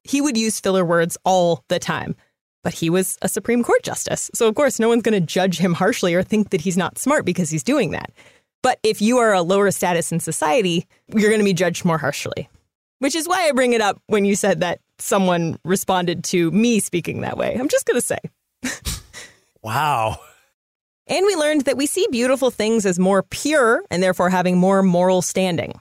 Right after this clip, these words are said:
Speaker 1: And that makes us more likely to protect them. And that's a problem for wildlife conservation, since endangered species all need protecting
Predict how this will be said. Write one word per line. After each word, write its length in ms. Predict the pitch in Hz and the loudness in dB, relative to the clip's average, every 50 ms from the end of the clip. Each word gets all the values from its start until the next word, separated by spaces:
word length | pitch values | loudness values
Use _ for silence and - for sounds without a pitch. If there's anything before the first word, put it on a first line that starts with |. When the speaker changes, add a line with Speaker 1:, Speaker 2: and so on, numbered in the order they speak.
| _ - | _ -4
Speaker 1:
And 100 | 175 175 | -2 -2
that 140 | 185 190 190 | -2 -2 -2
makes 280 | 180 185 190 - - | -2 -2 -2 -2 -2
us 220 | 190 175 160 - - | -2 -2 -2 -2 -2
more 260 | 165 170 175 175 175 | 0 0 2 2 2
likely 400 | 170 170 175 170 - 180 165 160 | 2 0 -2 -2 -4 -4 -4 -2
to 100 | - 170 | -2 -2
protect 380 | - 165 160 - 226 - - - | -2 -2 -2 -2 -4 -4 -6 -6
them. 200 | 147 117 - - - _ _ _ _ _ _ _ _ _ _ | -6 -6 -8 -10 -16 _ _ _ _ _ _ _ _ _ _
And 100 | - - | -6 -4
that's 180 | 180 214 247 - | -2 -2 -2 -2
a 40 | 403 | -2
problem 480 | - - 381 427 480 392 226 165 180 | -2 0 0 2 2 2 0 0 0
for 140 | 175 185 190 | 2 2 2
wildlife 460 | 185 170 165 190 214 220 214 190 190 | 2 2 2 0 2 2 0 0 0
conservation, 840 | - 190 175 170 170 - 160 151 143 151 - - 151 165 196 247 - | 0 -2 -2 -2 -2 -2 -2 -2 -4 -4 -4 -4 -4 -2 -2 -4 -4
since 300 | - - 185 180 175 - | -4 -2 0 0 0 0
endangered 540 | 180 180 180 185 185 196 196 185 190 185 180 | -2 0 0 2 2 2 2 2 2 0 -2
species 560 | - - - 220 220 - - 214 214 214 190 - - | -4 -4 -2 -2 0 0 0 0 0 -2 -2 -2 -2
all 260 | 175 185 208 220 220 | 0 2 2 2 2
need 260 | 208 208 214 214 196 | 2 2 2 0 0
protecting 640 | - 196 190 - 240 277 - - 175 165 180 190 202 | 0 -2 -2 0 -2 -4 -2 -4 -2 0 0 -2 -2